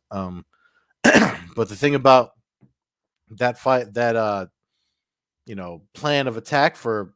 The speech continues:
especially for anything in com-, in any combat sport, is that, um, you know, you're going to wear yourself out to the point that when, when you have somebody that's, that's better at boxing, who, if I'm not mistaken, um, somebody tweeted the scorecard too.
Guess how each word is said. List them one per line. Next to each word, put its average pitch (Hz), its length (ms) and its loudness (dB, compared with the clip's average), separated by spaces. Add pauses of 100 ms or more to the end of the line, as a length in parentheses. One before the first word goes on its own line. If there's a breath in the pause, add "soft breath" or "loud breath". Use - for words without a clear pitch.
(140)
especially 135 480 -8
for 160 180 -2
anything 120 360 -2
in 98 100 -12
com-, 104 300 -14
in 107 120 -12
any 123 300 -8
combat 87 400 -12
sport, 90 360 -16 (520 soft breath)
is 98 160 -12
that, 104 240 -2
um, 92 540 -6
you 107 100 -10
know, 98 100 -6
you're 104 160 -6
going 120 220 -4
to 120 220 0
wear 113 240 2
yourself 104 520 -6
out 90 300 -6 (520 soft breath)
to 101 100 -10
the 95 60 -8
point 107 340 -10
that 101 180 -2
when, 95 240 -10
when 98 340 -12
you 104 140 -6
have 110 180 -2
somebody 113 380 0
that's, - 540 -4 (160)
that's 95 180 -8
better 110 300 -2
at 98 160 -4
boxing, 107 520 -2 (640 soft breath)
who, 110 120 -8
if 98 100 -8
I'm 117 140 -4
not 120 180 0
mistaken, 104 800 -6
um, 90 240 -12
somebody 123 420 -6 (140)
tweeted 120 280 -4
the 98 40 -6
scorecard 107 560 -6
too. 98 340 -8